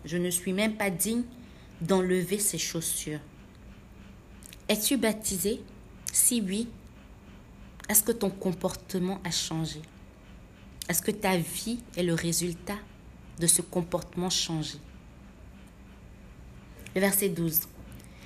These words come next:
Il tient en sa main la pelle à vanner et séparera le grain de la paille.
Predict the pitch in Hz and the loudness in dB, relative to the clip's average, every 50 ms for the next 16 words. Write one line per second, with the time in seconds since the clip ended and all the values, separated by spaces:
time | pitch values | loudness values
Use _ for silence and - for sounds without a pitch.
0 | - - - 220 233 226 226 - 302 311 311 - 220 208 - - - 202 190 190 | -16 0 4 4 4 6 8 8 8 8 8 6 6 6 6 6 6 6 6 6
1 | 196 208 226 247 - - - 175 175 175 175 - - - - 247 240 240 - - | 6 4 2 0 -2 -2 0 2 2 2 2 0 -4 0 2 4 4 4 2 0
2 | 175 165 139 165 165 160 156 156 160 165 160 - - - - - - - - - | 0 2 2 2 4 4 4 2 0 -2 -4 -8 -14 -18 -18 -18 -18 -18 -18 -12
3 | - - 196 202 202 - - 214 202 208 - 190 190 180 185 190 190 190 214 226 | 0 2 4 6 6 6 4 4 2 2 4 4 4 4 4 2 2 4 2 2
4 | 226 208 175 170 160 156 - - 156 165 214 226 233 233 - - - - - - | 4 4 2 2 2 0 -2 -2 0 2 2 2 0 -2 -6 -12 -16 -16 -12 -4
5 | 156 160 160 156 147 151 - - 151 143 | 0 2 2 4 2 0 0 -2 -2 -2